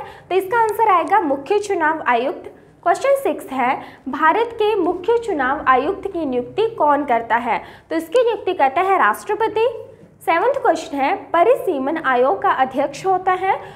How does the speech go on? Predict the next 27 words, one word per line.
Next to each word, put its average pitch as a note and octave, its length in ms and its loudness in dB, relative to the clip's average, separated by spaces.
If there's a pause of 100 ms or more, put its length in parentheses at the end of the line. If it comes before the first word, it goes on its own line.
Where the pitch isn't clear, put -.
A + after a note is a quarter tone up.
(140)
तो F4+ 60 0
इसका F4 240 2
अध्यक्ष E4 520 0
होता C#4+ 280 2
है F#4+ 200 2
मुख्य D#4 420 2
चुनाव C4+ 560 -2
आयुक्त। A3+ 480 0 (320)
क्वेश्चन A#4 320 0
एट्थ C4 320 2
है, C#4+ 160 0 (280)
भारत D#4+ 440 2
में G#4 200 0
स्वतंत्रता C#4+ 720 0
के G4 180 2
बाद A3+ 300 4 (320)
प्रथम F#4 420 2
आम C#4+ 200 2
चुनाव D4+ 400 0 (180)
कब B4+ 160 2
संपन्न E4+ 520 0
कराए C4 360 2
थे? G#4 200 -2 (380)
तो G4 100 4
हमारे D#4+ 420 2
जो G4+ 120 0
यहाँ E4+ 600 -2